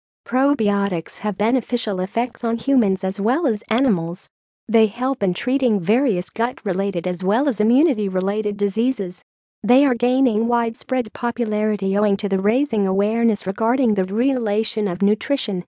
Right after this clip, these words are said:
diet, and health. This trend is expected to complement the market growth.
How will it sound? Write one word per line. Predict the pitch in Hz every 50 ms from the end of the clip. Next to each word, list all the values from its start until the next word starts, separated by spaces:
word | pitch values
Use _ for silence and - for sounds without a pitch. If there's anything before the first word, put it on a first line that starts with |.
| _ _ _
diet, | 202 214 226 247 262 254 220 185 185 - - _ _ _
and | - 233 240 233
health. | 220 233 247 254 202 170 - - _ _ _ _ _ _ _ _ -
This | 202 233 294 330 - -
trend | - - 233 226 220 208 190 185 190
is | 196 196 -
expected | 214 202 - - - - 262 277 - _ - 185 180
to | - 208
complement | - - - 254 285 302 - 226 202 190 190 208 214
the | - 196
market | 190 190 202 240 277 - - 214 202 - -
growth. | - 208 214 202 185 - - _